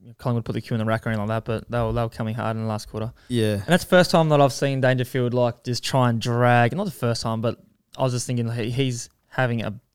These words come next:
Speaker 1: bloody crack in that last quarter, and hats
Speaker 2: Mm.
Speaker 1: off to him. He was trying to drag them back, and he was playing some awesome footy. But I'll, I'll tip, I'll still go with West Coast. I think, um, Petrocelli comes in, he doesn't change too much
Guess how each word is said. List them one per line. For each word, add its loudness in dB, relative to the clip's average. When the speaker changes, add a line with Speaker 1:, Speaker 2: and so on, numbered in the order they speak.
Speaker 1:
bloody 0
crack -4
in -8
that -4
last -4
quarter, -2
and -4
hats -2
Speaker 2:
Mm. 0
Speaker 1:
off -6
to -8
him. -2
He 0
was -2
trying -4
to -4
drag 0
them -4
back, -2
and -2
he -8
was -2
playing 0
some -4
awesome -4
footy. -4
But 0
I'll, 6
I'll 6
tip, 0
I'll 6
still 0
go 6
with 4
West 0
Coast. 0
I 0
think, -2
um, 0
Petrocelli 0
comes 0
in, 2
he 4
doesn't 0
change -2
too 0
much -2